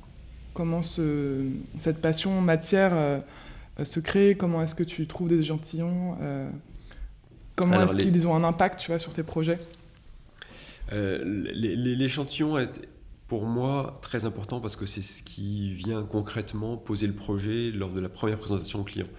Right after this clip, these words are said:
Speaker 2: C'est des choses qu'ils peuvent, euh, comprendre parce que c'est tactile,
Speaker 1: Mhm.
Speaker 2: on les regarde, on les sent, on, on les, on les voit avec la, la, l'impact de la lumière dessus. Euh, c'est, c'est de la sensualité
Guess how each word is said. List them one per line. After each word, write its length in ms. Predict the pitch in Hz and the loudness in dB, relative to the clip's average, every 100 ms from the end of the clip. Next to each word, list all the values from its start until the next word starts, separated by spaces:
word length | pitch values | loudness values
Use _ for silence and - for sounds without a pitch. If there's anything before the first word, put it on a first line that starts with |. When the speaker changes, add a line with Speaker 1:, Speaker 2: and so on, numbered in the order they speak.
| - - - | -20 -20 -20
Speaker 2:
C'est 100 | - 92 | -8 -6
des 60 | |
choses 280 | 92 117 113 | -2 -2 -4
qu'ils 160 | - 98 | -6 -2
peuvent, 340 | 104 104 101 | 2 0 0
euh, 400 | 95 95 90 87 85 - - | -2 0 0 -2 -4 -14 -14
comprendre 460 | - 98 - 139 147 | -6 -6 -2 -2 -2
parce 180 | 95 - | -4 -6
que 80 | 95 | -6
c'est 160 | 95 | -6
tactile, 520 | 82 82 - 123 131 131 190 | -8 -10 -6 -6 -6 -8 -6
Speaker 1:
Mhm. 200 | 170 156 | -4 -4
Speaker 2:
on 60 | 90 | -6
les 100 | 78 | -6
regarde, 260 | 82 85 85 | -6 -6 -6
on 20 | |
les 80 | 78 | -6
sent, 200 | - 82 | -6 -6
on, 360 | 87 87 82 80 78 82 76 69 73 - - | -6 -6 -8 -10 -10 -10 -10 -10 -10 -10 -8
on 60 | |
les, 120 | 90 82 | -8 -6
on 80 | 87 | -4
les 120 | 90 | -6
voit 280 | - 92 92 | -4 -4 -2
avec 280 | 85 85 76 | -4 -8 -8
la, 200 | 80 - - - - - 85 | -8 -8 -10 -10 -18 -16 -10
la, 200 | 87 85 | -8 -6
l'impact 340 | 85 90 101 | -6 -4 -2
de 60 | 92 | -2
la 100 | 90 | -2
lumière 320 | 90 95 90 | -2 -2 -2
dessus. 400 | 87 90 104 127 - - - - - - - - - - - | -4 -6 -6 -8 -10 -20 -20 -20 -20 -20 -20 -20 -20 -20 -10
Euh, 100 | 90 | -8
c'est, 220 | 85 - | -4 -4
c'est 180 | - 127 | 0 2
de 60 | 117 | 4
la 80 | 107 | 4
sensualité 760 | 120 - 117 101 101 101 101 | 2 2 2 2 2 2 2